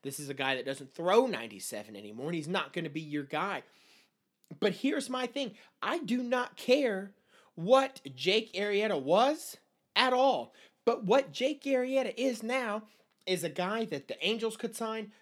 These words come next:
the Brewers could sign, that any team could sign that could be that piece to get you to the playoffs. Because in Major League Baseball, in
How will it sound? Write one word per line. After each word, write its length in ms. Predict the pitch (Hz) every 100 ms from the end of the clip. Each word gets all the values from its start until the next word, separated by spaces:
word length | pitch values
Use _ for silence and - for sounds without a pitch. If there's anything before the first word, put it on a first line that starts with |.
| _
the 100 | 127
Brewers 600 | - 120 170 254 226 220
could 180 | - 226
sign, 480 | - 208 208 208 208 - -
that 380 | 147 143 143 - _ _ -
any 300 | 294 349 330
team 280 | - 339 330
could 180 | - 196
sign 640 | - 311 320 247 233 233 - - -
that 220 | 233 240
could 240 | - 294 -
be 160 | 277
that 240 | 269 262 -
piece 260 | 277 277
to 100 | -
get 280 | 180 233 233
you 60 | 220
to 100 | 214
the 80 |
playoffs. 420 | 202 - 254 160 -
Because 380 | 120 - 131
in 320 | 123 113 92 101
Major 380 | 135 196 226
League 260 | 226 247 202
Baseball, 560 | 240 247 - 151 139 - _ _ _
in 140 | -